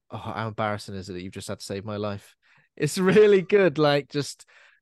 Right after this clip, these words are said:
there's not much going on there, but it's just good enough that I realize. And he stomps out and she's, like, running after him. Um, and I think, yeah, this is, it is obvious that maybe she does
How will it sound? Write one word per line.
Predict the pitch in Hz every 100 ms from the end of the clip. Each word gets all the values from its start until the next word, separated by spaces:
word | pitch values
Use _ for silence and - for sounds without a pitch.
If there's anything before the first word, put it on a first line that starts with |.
| _ _ -
there's | 160
not | 165 208
much | 214 214 -
going | 240 220
on | 226 202
there, | 139 120 131 151 - -
but | 143
it's | 131
just | 139 123
good | - 151
enough | 143 143 120 - _ _ _ -
that | 127
I | 107 131
realize. | 127 127 120 117 - - - -
And | 131
he | 175
stomps | 175 - 165 139 -
out | 127 117 117
and | 127 117
she's, | 151
like, | 139 120
running | 147 135 127
after | 131 - 104
him. | 98 98 - _ _ -
Um, | 104 101 104
and | 175 185
I | 285
think, | 302 262
yeah, | 269 165 180 -
this | 180 151
is, | 131 _ -
it | 185 -
is | 196 180
obvious | 147 131 117
that | 117
maybe | 131 127
she | 117 139
does | 135 113 -